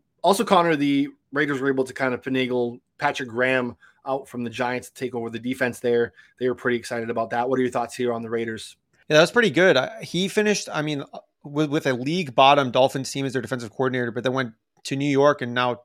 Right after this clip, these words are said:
Speaker 2: top, like, top ten back-to-back in points, yards allowed, and net yards allowed. So, I mean, he's, he did really well with the Giants, and he wasn't working with a ton of talent either. I know we were both down on the Giants, uh, at least last year, and, or I was specifically, and, and they,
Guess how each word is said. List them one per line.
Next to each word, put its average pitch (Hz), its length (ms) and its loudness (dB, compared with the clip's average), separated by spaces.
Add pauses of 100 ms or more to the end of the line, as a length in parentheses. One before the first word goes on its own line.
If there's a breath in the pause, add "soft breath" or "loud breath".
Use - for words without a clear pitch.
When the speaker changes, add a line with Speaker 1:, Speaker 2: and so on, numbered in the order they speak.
Speaker 2:
top, - 400 0
like, 127 260 -4
top 147 240 -2
ten 143 240 -2
back-to-back 127 560 0
in 117 80 -10
points, 131 380 -10
yards 127 300 -2
allowed, 120 360 -2 (320 soft breath)
and 139 220 -2
net 147 160 2
yards 127 260 0
allowed. 110 320 -6
So, 113 320 -8 (260)
I 123 40 -8
mean, 127 140 -2
he's, 147 220 2
he 131 140 -2
did 160 140 2
really 143 240 2
well 123 200 4
with 120 100 0
the 120 60 -8
Giants, 120 320 -6
and 120 100 -8
he 151 180 0
wasn't 208 180 2
working 185 220 -2
with 147 80 -4
a 147 40 -4
ton 156 160 -6
of 147 80 -6
talent 135 300 -4
either. 117 180 -4
I 110 60 -4
know 117 220 -6 (300 soft breath)
we 139 100 2
were 165 80 6
both 147 200 6
down 139 280 4
on 143 100 0
the 127 60 -6
Giants, 135 560 -2
uh, 123 240 2
at 123 80 -4
least 123 360 -6
last 127 380 2
year, 120 280 -4 (320 soft breath)
and, 123 640 -2
or 135 180 -2
I 131 200 4
was 139 180 2
specifically, 120 600 -6
and, 113 120 -8
and 123 140 -8
they, 127 140 -4